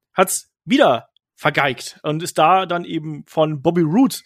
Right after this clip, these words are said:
bei Sacrifice, äh, besiegt worden. Kurze Zeit später ist er dann auf den, ähm, T N A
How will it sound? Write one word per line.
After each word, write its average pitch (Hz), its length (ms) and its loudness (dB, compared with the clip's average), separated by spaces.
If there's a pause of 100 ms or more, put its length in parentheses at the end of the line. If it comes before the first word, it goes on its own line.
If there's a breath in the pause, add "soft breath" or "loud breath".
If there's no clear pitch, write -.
(320 soft breath)
bei 147 140 4
Sacrifice, 131 720 -2
äh, 147 100 -6
besiegt 139 440 -8
worden. 170 340 0
Kurze 170 240 -8
Zeit 135 160 -6
später 170 420 -2 (280 loud breath)
ist 156 100 -8
er 160 80 2
dann 147 220 0
auf 156 180 -10
den, 123 380 -8 (180 soft breath)
ähm, 131 240 -8
T - 140 -4
N 135 200 -2
A 139 220 -4